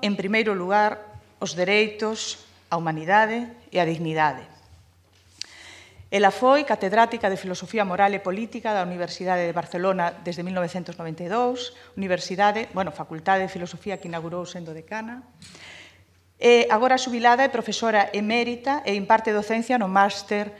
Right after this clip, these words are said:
Interuniversitario Cidadanía e Dereitos Humanos, Ética e Política, e no programa de doutoramento desa Universidade Cidadanía e Dereitos Humanos. Ten realizado estadías de investigacións en Mahain, Quebec e Bruselas,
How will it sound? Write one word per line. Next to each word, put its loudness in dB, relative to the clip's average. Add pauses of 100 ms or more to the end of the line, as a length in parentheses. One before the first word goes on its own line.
(240)
Interuniversitario 0
Cidadanía 0
e 2
Dereitos -4
Humanos, 0
Ética -8
e -10
Política, -8 (320)
e 0
no 4
programa 4
de -2
doutoramento 2
desa -2
Universidade 0
Cidadanía 0
e 2
Dereitos -4
Humanos. -12 (520)
Ten 2
realizado 2
estadías 2
de -2
investigacións 0 (360)
en -2
Mahain, 2 (160)
Quebec 0
e -4
Bruselas, 0